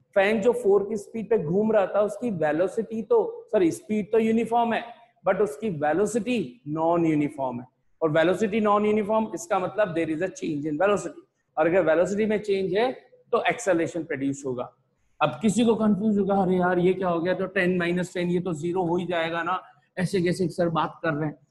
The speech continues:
तो भाई देखो, अभी आगे चल करके हम, अ, कुछ, अ, इसमें शायद वाली कोई बात नहीं है, हार्दिक, अ, hundred percent होगा। तो इसमें देखिए, यहाँ पर generally हम x direction को अभी आगे चल के मैं बताऊंगा, अभी थोड़ी देर के लिए मान लो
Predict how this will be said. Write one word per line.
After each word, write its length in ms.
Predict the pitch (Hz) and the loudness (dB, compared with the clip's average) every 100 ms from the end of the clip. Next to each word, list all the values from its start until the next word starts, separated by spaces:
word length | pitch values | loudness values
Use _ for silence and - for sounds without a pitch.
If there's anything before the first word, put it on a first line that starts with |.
| _ - | _ 0
तो 60 | |
भाई 140 | 220 214 | 2 4
देखो, 360 | 165 120 120 - _ - _ 143 | 2 -2 -6 -10 _ -20 _ 2
अभी 140 | 175 | 4
आगे 220 | 170 165 | 4 2
चल 180 | 175 170 | -2 -2
करके 280 | 170 170 180 | 0 0 0
हम, 140 | 175 | -2
अ, 60 | - 156 151 143 - - _ | 0 4 4 2 -12 -20 _
कुछ, 220 | 214 208 427 | -2 4 4
अ, 120 | 202 - - - _ _ _ 160 | 4 0 -8 -16 _ _ _ -2
इसमें 300 | 160 160 196 | -2 -2 -6
शायद 400 | - 165 175 190 | 0 4 4 2
वाली 220 | 185 190 | 2 0
कोई 340 | 185 - 196 | -2 -2 0
बात 220 | 185 165 - | 4 2 0
नहीं 160 | 170 190 | -6 -4
है, 120 | 196 | -4
हार्दिक, 400 | 170 160 180 262 _ _ _ _ 147 | -4 -4 -6 -10 _ _ _ _ -4
अ, 40 | |
hundred 440 | 143 143 156 175 156 | -2 0 -2 -2 -4
percent 320 | 139 170 143 | -8 -8 -6
होगा। 200 | 139 202 | 0 0
तो 140 | 208 | 0
इसमें 240 | 180 214 202 | 0 2 4
देखिए, 320 | 185 185 190 | 4 2 2
यहाँ 140 | 170 | 2
पर 400 | - 233 269 - _ _ - | 4 2 2 -14 _ _ -4
generally 400 | 165 160 208 220 | -2 0 2 2
हम 120 | 233 196 | 2 2
x 220 | 196 175 | -2 2
direction 540 | 190 165 175 - 180 | 2 2 -2 -6 -8
को 100 | 175 | -4
अभी 140 | 202 190 | -2 2
आगे 240 | 151 156 | 0 0
चल 200 | 185 196 | -4 -4
के 100 | 202 | -2
मैं 140 | 202 180 | -2 -4
बताऊंगा, 420 | 151 160 151 190 | -4 -4 0 0
अभी 160 | 185 | 0
थोड़ी 400 | 196 - 220 240 | -10 -8 -4 -2
देर 160 | 233 202 | 0 0
के 80 | 208 | 0
लिए 140 | 208 | 0
मान 240 | 180 151 156 | 0 -2 -2
लो 300 | 226 - | -4 -6